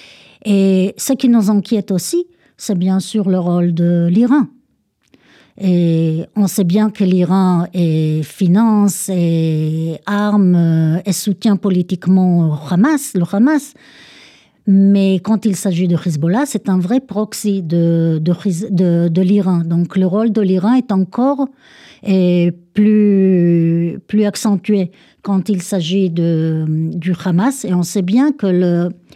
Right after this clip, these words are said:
l'objectif de, de, de l'Iran, c'est déstabiliser la région.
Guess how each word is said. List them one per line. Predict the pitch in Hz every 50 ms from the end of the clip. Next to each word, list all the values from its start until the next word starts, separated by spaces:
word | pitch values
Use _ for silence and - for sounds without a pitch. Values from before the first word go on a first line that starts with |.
| - 208
l'objectif | 202 202 170 160 202 196 - - 262 285 254 - - - _ _ - _ _ - - - - - - _ -
de, | 190 175 175 185 180 170 175 170 165 165 165 160 151 160 160 156 175 180 _ -
de, | 180 170 160 175 170 165 165 165 160 160 160 160 151 156 156
de | 151 190
l'Iran, | 180 175 185 190 185 208 247 277 269
c'est | - - - 202 165
déstabiliser | 160 190 180 - - 196 165 175 175 170 165 151 170 165
la | 160 165 160
région. | 151 165 156 143 147 147 147